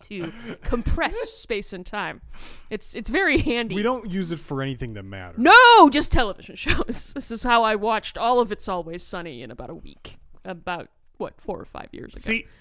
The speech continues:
Speaker 3: see, this is, w-, we actually had a conversation about this the other day,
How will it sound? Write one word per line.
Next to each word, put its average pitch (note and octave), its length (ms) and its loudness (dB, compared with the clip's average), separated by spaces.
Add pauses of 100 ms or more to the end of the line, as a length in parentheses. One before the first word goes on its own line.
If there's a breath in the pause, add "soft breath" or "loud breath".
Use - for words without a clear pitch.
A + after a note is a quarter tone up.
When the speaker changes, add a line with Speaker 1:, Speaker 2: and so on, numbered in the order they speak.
Speaker 3:
see, F#3+ 220 -8
this A3+ 280 -8
is, A3+ 320 -10 (460)
w-, G#3 240 -8 (100)
we F3+ 160 0
actually C#4 320 -4
had F3+ 100 0
a D#3 80 -10 (100)
conversation D#3+ 640 -4
about C3+ 240 -10 (300)
this D3+ 280 -12
the D3+ 140 -8
other B2+ 120 -8
day, C3 400 -10